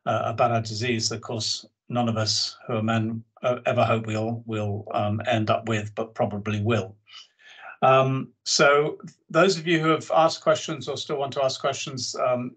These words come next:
we will capture those that we haven't answered and, and get back to you on that. Uh, we're also going to post a, a little quick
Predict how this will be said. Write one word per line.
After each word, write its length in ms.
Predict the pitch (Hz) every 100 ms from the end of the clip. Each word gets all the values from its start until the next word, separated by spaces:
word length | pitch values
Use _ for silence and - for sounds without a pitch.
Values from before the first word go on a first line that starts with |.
| -
we 160 | 131
will 200 | 123 127
capture 380 | 123 170 - -
those 280 | 131 131 113
that 80 | 131
we 100 | 120
haven't 300 | 160 143 131
answered 500 | 131 120 - 165 160
and, 360 | - 123 123 123
and 140 | 120
get 160 | 127 127
back 160 | 139
to 140 | - 143
you 40 |
on 100 | 131
that. 280 | 135 165 202 - - - - _ -
Uh, 140 | 139 139
we're 140 | 156
also 240 | 190 202
going 200 | 170 160
to 100 | 156
post 580 | 113 160 156 131 - - - 143
a, 640 | 135 131 131 127 123 - -
a 60 | 139
little 340 | 151 143 131
quick 380 | - 156 -